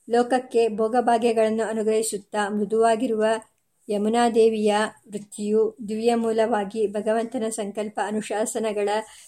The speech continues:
ಪಾಲನೆಯೇ ಆಗಿದೆ. ನಿಗ್ರಹ ಅನುಗ್ರಹ ಎಂದು ವೃತ್ತಿಯಲ್ಲಿ ವೈವಿಧ್ಯವಿದ್ದರೂ ಭಗವದಾಜ್ಞೆಯ ಪಾಲನೆ ಎಂಬ ದೃಷ್ಟಿಯಿಂದ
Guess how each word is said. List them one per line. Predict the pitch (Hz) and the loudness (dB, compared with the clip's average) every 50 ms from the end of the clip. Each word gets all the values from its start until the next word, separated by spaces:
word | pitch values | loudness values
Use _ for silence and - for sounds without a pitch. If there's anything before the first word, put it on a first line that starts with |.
| - - - | -20 -8 -2
ಪಾಲನೆಯೇ | 226 214 214 220 214 214 214 220 226 | 0 0 2 2 2 2 4 4 2
ಆಗಿದೆ. | 214 175 208 202 185 190 185 202 208 202 - _ _ _ _ - - - | 2 0 -2 -2 -2 0 0 0 -2 -2 -6 _ _ _ _ -20 -12 -4
ನಿಗ್ರಹ | 208 214 208 202 240 240 240 233 247 233 | -4 -2 0 2 2 2 2 4 2 2
ಅನುಗ್ರಹ | 226 220 220 196 214 233 - - 240 240 233 | 4 2 0 0 -2 -4 -2 0 0 2 2
ಎಂದು | 220 214 208 208 196 202 208 220 220 _ _ _ _ _ - | 2 2 0 2 4 4 4 4 0 _ _ _ _ _ -4
ವೃತ್ತಿಯಲ್ಲಿ | 233 233 233 - - 269 262 247 233 233 233 185 - 233 | -4 -4 -4 -6 0 4 4 6 6 4 2 0 2 2
ವೈವಿಧ್ಯವಿದ್ದರೂ | 226 214 208 220 220 247 240 - 208 233 247 240 240 233 214 214 196 180 220 214 196 196 208 233 233 _ _ _ _ _ _ _ | 4 4 4 4 2 0 -2 -2 4 6 6 8 8 6 4 2 -4 -2 -4 0 2 2 2 2 0 _ _ _ _ _ _ _
ಭಗವದಾಜ್ಞೆಯ | 226 214 190 220 226 233 240 240 233 233 233 220 226 226 226 208 233 233 220 220 208 208 208 220 226 - - 247 _ _ | -4 -2 2 4 6 8 8 8 8 6 4 4 4 2 0 0 -2 0 2 2 2 2 2 2 0 -2 -6 -16 _ _
ಪಾಲನೆ | - 226 208 214 220 220 220 220 226 220 214 | -2 -2 0 2 2 0 2 2 2 2 2
ಎಂಬ | 208 208 214 214 202 | 0 2 0 0 0
ದೃಷ್ಟಿಯಿಂದ | 202 214 214 - - 226 226 196 196 190 | 0 -4 -6 -6 -6 -4 -2 -2 -2 0